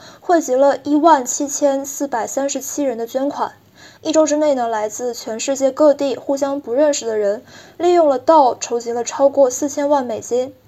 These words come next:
虽然说最终呢，没能去拍下美国宪法副本，输给了出价四千三百二十万美元的神秘大佬，但是呢，这是加密世界第一次向现实世界的挑战。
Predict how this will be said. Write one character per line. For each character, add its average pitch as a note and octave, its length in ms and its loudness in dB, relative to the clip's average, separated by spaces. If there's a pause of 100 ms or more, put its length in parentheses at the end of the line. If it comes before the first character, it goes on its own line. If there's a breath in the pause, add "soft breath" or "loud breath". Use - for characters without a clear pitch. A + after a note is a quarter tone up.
(280 loud breath)
虽 D#4 160 -2
然 D4+ 160 2
说 D4+ 300 4
最 D4+ 160 0
终 C#4+ 160 2
呢， C4+ 120 -4
没 A#3 180 -8
能 A#3+ 180 -8
去 - 100 -14
拍 B3 260 -6
下 B3 280 -6
美 A3 120 -10
国 G#3+ 140 -6
宪 B3 180 -8
法 A3+ 140 -8
副 C#4+ 220 -2
本， A#3 180 2 (360 loud breath)
输 D#4 200 0
给 D4 100 4
了 A#3+ 140 0
出 C4+ 180 -6
价 C4 240 0
四 C4+ 220 -4
千 C4+ 240 -4
三 C4+ 220 -4
百 B3+ 80 -2
二 C4+ 240 -2
十 A#3+ 160 -6
万 B3 240 -2
美 A3 180 -6
元 G3+ 180 -4
的 A#3 120 -6
神 A#3 180 -6
秘 C#4 140 -4
大 D4 180 0
佬， A#3+ 280 0 (380 loud breath)
但 D4 160 4
是 D4 100 -2
呢， C4 140 -2
这 B3+ 140 -2
是 C4 140 -6
加 C4 200 -2
密 C#4+ 140 0
世 A#3+ 220 -4
界 A3+ 160 0
第 C4+ 260 -4
一 C#4 60 -2
次 C4+ 260 -4
向 A3 240 -6
现 B3 260 -4
实 G#3 160 -4
世 G#3+ 140 -8
界 A3 100 -4
的 G3+ 120 -2
挑 - 180 -12
战。 A3 220 -4